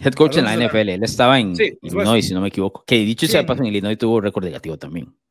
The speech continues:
Speaker 1: Y
Speaker 2: Eh, sí,
Speaker 1: brutal,
Speaker 2: en el,
Speaker 1: no
Speaker 2: en,
Speaker 1: pudo
Speaker 2: en
Speaker 1: dar
Speaker 2: el,
Speaker 1: vuelta.
Speaker 2: <laughs> en el Fighting Illini. Entonces, ¿te da Lovie Smith confianza o crees que más bien es una contratación hecha por lo que vos decías? Y viejo,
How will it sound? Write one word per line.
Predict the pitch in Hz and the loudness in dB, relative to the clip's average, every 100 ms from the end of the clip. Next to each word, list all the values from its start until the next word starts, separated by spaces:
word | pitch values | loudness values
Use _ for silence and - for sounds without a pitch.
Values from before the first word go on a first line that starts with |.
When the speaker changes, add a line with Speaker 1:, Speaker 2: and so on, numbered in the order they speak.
| _ | _
Speaker 1:
Y | - | -6
Speaker 2:
Eh, | 92 | -6
sí, | |
Speaker 1:
brutal, | 82 123 | -2 -2
Speaker 2:
en | 165 | -2
el, | 139 - | -6 -10
Speaker 1:
no | 95 | -10
Speaker 2:
en, | 90 | -6
Speaker 1:
pudo | 101 95 | -4 -2
Speaker 2:
en | |
Speaker 1:
dar | 98 | 0
Speaker 2:
el, | 95 | -2
Speaker 1:
vuelta. | 90 85 - _ _ | -4 -6 -18 _ _
Speaker 2:
<laughs> | _ _ _ | _ _ _
en | - 156 | -14 -12
el | 147 | -8
Fighting | 165 180 185 | -4 -4 -4
Illini. | 175 190 | -6 -8
Entonces, | 143 196 190 - _ _ _ _ _ _ | -4 -4 -4 -10 _ _ _ _ _ _
¿te | 175 170 | -4 -2
da | 208 | -2
Lovie | 311 339 349 | -2 -4 -4
Smith | 247 277 | -6 -10
confianza | - 220 175 226 269 254 | -8 -6 -2 -4 -4 -12
o | |
crees | - 190 190 | -8 -8 -8
que | 202 | -10
más | 196 | -6
bien | 175 196 | -4 -4
es | 208 208 - _ - | -6 -10 -14 _ -20
una | 165 | -16
contratación | 180 185 185 180 190 208 | -14 -12 -10 -8 -8 -8
hecha | 202 196 262 - | -8 -8 -12 -12
por | 160 | -14
lo | 143 | -12
que | 139 | -8
vos | 139 | -8
decías? | 160 175 165 - _ _ _ _ _ _ _ | -4 -2 -2 -6 _ _ _ _ _ _ _
Y | 180 151 | -8 -6
viejo, | 165 139 113 | -8 -10 -14